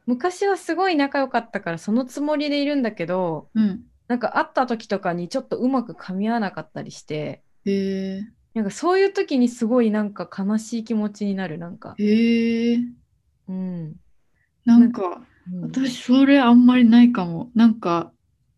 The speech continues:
Speaker 2: 結構友達
Speaker 1: うん。
Speaker 2: と私が思ってる人は、
Speaker 1: うん。
Speaker 2: なんか、し-、すごい久しぶりに会っても、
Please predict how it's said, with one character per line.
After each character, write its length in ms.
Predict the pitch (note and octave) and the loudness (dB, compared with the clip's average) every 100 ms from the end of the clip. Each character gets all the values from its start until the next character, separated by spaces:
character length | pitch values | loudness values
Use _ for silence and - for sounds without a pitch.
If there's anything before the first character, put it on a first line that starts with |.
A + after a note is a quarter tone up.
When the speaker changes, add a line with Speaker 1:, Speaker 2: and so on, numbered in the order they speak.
| _ | _
Speaker 2:
結 220 | C#4+ D4 | -4 -4
構 160 | A3+ F#3 | -4 -6
友 340 | - A3+ A3+ | 0 2 4
達 680 | A3 A#3 - A3+ A3+ B3+ - _ _ _ - | 4 0 -4 -4 -2 -2 -8 _ _ _ -8
Speaker 1:
う 120 | A3 | -6
ん。 240 | G3+ E3+ - | -4 -8 -4
Speaker 2:
と 300 | B3+ A#3+ A#3+ - _ | 2 2 0 -10 _
私 420 | G#3 G#3 A#3 A#3+ | -6 -2 -2 -2
が 140 | A3+ G#3 | -2 -2
思 160 | G#3+ | -2
っ 20 | |
て 180 | A3 G#3+ | -2 -2
る 120 | F#3 | -2
人 480 | F#3+ - F#3+ F3+ A3+ - - | -4 -8 -10 -8 -10 -16 -8
は、 260 | G3+ F#3 A#3 | -4 -4 -6
Speaker 1:
う 20 | |
ん。 40 | - _ _ _ _ - | -16 _ _ _ _ -6
Speaker 2:
な 80 | |
ん 60 | G#3+ | -4
か、 120 | F3+ | -6
し-、 80 | F3+ - - - | -10 -14 -18 -20
す 160 | - | -4
ご 120 | A#3 D4 | 2 2
い 40 | |
久 180 | - A3+ | 2 -6
し 160 | - | -4
ぶ 140 | A3 A3+ | -2 -2
り 60 | |
に 80 | G#3+ | 0
会 80 | G#3+ | -2
っ 20 | |
て 160 | G#3+ F#3 | -4 -6
も、 360 | F3+ F3 G3 | -6 -6 -10